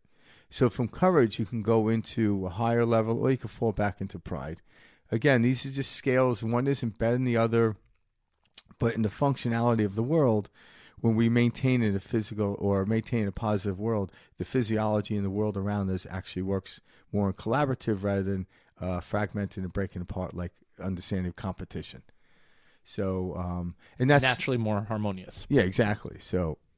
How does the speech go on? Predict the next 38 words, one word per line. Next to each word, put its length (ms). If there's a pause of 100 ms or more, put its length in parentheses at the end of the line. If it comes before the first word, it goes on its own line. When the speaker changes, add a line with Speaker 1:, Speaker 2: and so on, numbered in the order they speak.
(200)
Speaker 1:
so, 380 (800)
so, 380
and 300
what 240
he's 140
saying 440
is, 400 (320)
um, 420
basically, 460 (180)
we're 100
gonna 100
have, 200
show 140
you 80
a 60
couple 260
clips 360
here 180
today, 340
but, 320
uh, 320 (160)
basically 320
what 140
he's 140
saying, 500 (1080)
from 220
how 240
I 160
gathered 440
what 180
he's 140
saying, 300 (920)
uh, 160
is 120
saying, 500
um, 380 (680)
when 360
you, 460